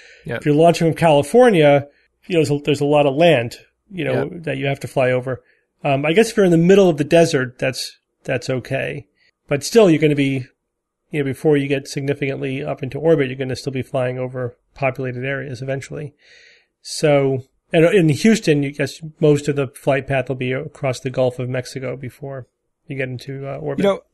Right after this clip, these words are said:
Speaker 1: I'm really excited about the, um, the airplane launch style, uh, you know, like, just taking off like an airplane to get into outer space. That, to me, that's
Speaker 2: Yeah.
Speaker 1: the way to do it. I, I don't know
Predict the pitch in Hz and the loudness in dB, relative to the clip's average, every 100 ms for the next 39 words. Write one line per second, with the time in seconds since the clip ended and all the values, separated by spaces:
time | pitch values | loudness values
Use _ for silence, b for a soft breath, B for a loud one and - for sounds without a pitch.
0 | _ - 202 208 233 254 240 - 226 196 | _ 0 2 4 4 4 2 4 4 4
1 | 165 151 147 143 143 - 143 139 131 127 | 2 2 4 4 2 -2 0 2 2 0
2 | 127 120 _ _ - 143 135 160 156 170 | -2 -6 _ _ -8 -6 0 0 0 0
3 | 143 131 131 120 143 131 123 120 - - | 0 0 -4 -6 -2 2 2 0 -8 -14
4 | _ _ _ _ _ - - - 135 131 | _ _ _ _ _ -12 -8 -2 2 4
5 | 131 127 120 120 117 131 117 120 135 - | 2 2 2 0 -2 -4 -4 -4 -6 -6
6 | 156 - 131 131 131 127 123 127 127 127 | -6 -4 -2 -2 -2 -4 -4 -4 -4 -6
7 | 113 110 123 127 127 123 - 120 110 - | -6 -8 -4 -4 -2 -4 -4 -6 -6 -4
8 | 131 110 143 139 - 160 190 185 156 143 | -4 -2 -4 -4 -4 0 2 4 4 4
9 | 131 131 131 127 127 113 110 127 - 139 | 4 2 0 -2 -2 -4 -4 -6 -4 -2
10 | 160 185 180 175 170 | -2 0 2 4 2